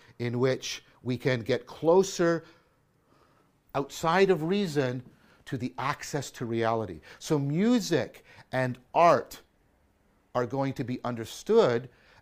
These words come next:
as giving us access through the imagination to what's real. Why? Because music and art are where the mind seems to be imposing an order in such a way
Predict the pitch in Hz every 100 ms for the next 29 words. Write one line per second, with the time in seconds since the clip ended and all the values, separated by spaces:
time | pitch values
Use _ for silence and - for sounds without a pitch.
0 | - 120 117 117 113 - _ 143 127 123
1 | 120 - - 139 156 - 135 - - 175
2 | 196 185 165 156 135 139 143 143 - 131
3 | 127 - _ _ - 139 123 127 - -
4 | 123 160 113 - _ _ _ _ _ _
5 | _ _ _ _ _ _ _ _ _ -
6 | 113 143 214 143 - - _ _ _ _
7 | _ _ 135 170 156 147 - _ 131 165
8 | 160 160 135 131 131 139 - 123 123 120
9 | 120 123 123 123 123 131 127 - 139 123
10 | 131 113 131 123 110 - - 180 190 190
11 | 190 160 175 156 143 - 147 160 139 110
12 | 85 - _ _ _ _ _ _ _ _
13 | _ _ _ _ _ _ _ _ _ _
14 | _ _ 113 - 139 - 127 123 117 120